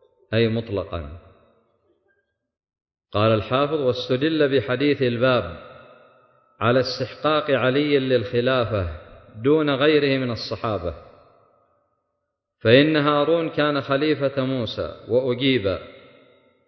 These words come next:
بأن هارون لم يكن خليفة موسى إلا في حياته لا بعد موته، لأنه مات قبل موسى باتفاق"، أشار إلى ذلك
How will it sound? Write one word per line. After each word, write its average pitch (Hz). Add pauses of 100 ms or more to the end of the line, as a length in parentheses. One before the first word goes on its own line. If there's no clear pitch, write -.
(800)
بأن 143
هارون 151 (100)
لم 170
يكن 147
خليفة 139
موسى 131
إلا 127
في 113
حياته 113 (440)
لا 117
بعد 98
موته، 90 (2250)
لأنه 143
مات 170
قبل 156
موسى 156
باتفاق"، 127 (520)
أشار 120
إلى 123
ذلك 120